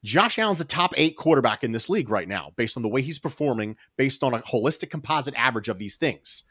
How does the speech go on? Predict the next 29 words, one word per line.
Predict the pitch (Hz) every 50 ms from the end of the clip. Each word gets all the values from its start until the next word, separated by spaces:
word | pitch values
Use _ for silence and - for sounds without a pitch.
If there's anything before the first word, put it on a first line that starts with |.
| _ _ _ - -
I'm | 131 131 131
writing | 151 165 160 131
a | 110 107 _ _ _
big | - 180 202
article. | 190 165 165 160 156 151 160 156 135
I | 120
just | 110 135 - -
finished | - 151 143 - -
a | 117
thirty-eight | - - - - 185 170 185 170 160 160 175 135 - - - - -
hundred | - - 175 180 175 170 151 127
word | 120 151 156 143
article | 139 127 147 156 - - 127 120 117
on | 120 120
Buffalo | 117 131 123 - 143 135 131
Rumblings | 131 170 208 190 143 117 107 104
about | 120 104 127 120 -
this | 127 - -
exact | 117 113 98 110 95 101 -
same | - - 123 117 117
thing. | - - 240 240 - - - _ - - - - -
And | 156 156 151 147 143 _ _ _ _ _ _ _ _ _ -
you | 143 170
can't | - - - 294 262 -
argue | - 196 175 190 180
he's | 175 131
not | 147 151 131 -
playing | - - 147 127 110
well. | 107 135 139 98 78 - -